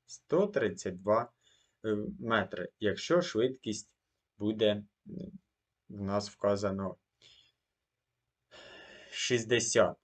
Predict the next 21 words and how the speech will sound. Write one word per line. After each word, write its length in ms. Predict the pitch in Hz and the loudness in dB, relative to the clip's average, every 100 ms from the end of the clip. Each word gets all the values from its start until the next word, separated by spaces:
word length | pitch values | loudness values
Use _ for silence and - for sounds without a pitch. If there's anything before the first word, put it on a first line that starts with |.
| _ _ _ _ _ _ _ | _ _ _ _ _ _ _
Давайте 640 | - 117 131 214 247 214 - | -4 4 8 8 8 4 4
ще 380 | - - - 180 | 0 0 6 8
раз 340 | 127 107 95 127 | 8 2 0 0
запус-, 720 | 135 - 185 247 - 139 120 | 0 -2 -4 -4 -6 -6 -2
виконаємо 680 | 120 107 - 113 143 160 139 | 0 -2 -2 -2 0 0 -2
даний 400 | 107 117 104 98 | -2 -2 -2 -4
проект, 720 | 92 101 104 156 240 - _ _ _ _ _ | -8 0 2 4 2 0 _ _ _ _ _
але 300 | 156 175 170 | 0 4 4
тепер 480 | - 143 - 143 113 _ _ _ _ _ | 2 -2 4 4 2 _ _ _ _ _
введіть 460 | 127 147 156 139 - | 2 4 4 0 0
початкову 640 | 131 131 143 143 - 120 | -2 2 2 4 2 2
швидкість 640 | 107 - 139 95 - 107 - | 0 0 0 0 -4 -6 -4
буде 300 | 123 107 110 | -2 4 4
десять, 680 | 113 233 269 - 95 - _ _ _ _ _ - - | 6 6 6 0 -2 -4 _ _ _ _ _ -16 0
а 300 | 220 247 240 - _ _ - | 2 2 -2 -10 _ _ -12
висота, 760 | 139 160 165 - 165 - 240 | 0 0 2 0 0 2 2
до 180 | 214 123 | 4 0
прикладу, 600 | - 151 175 147 131 123 | 2 2 2 0 0 -2
п'ятдесят. 880 | - 107 110 147 120 123 - 113 90 - _ _ _ _ - | -8 0 4 4 4 -2 0 -2 -2 -8 _ _ _ _ -6
Натискаємо 640 | 123 107 104 - 95 92 | -4 -2 -2 0 0 0
Enter. 400 | 92 98 - 214 | -2 0 2 2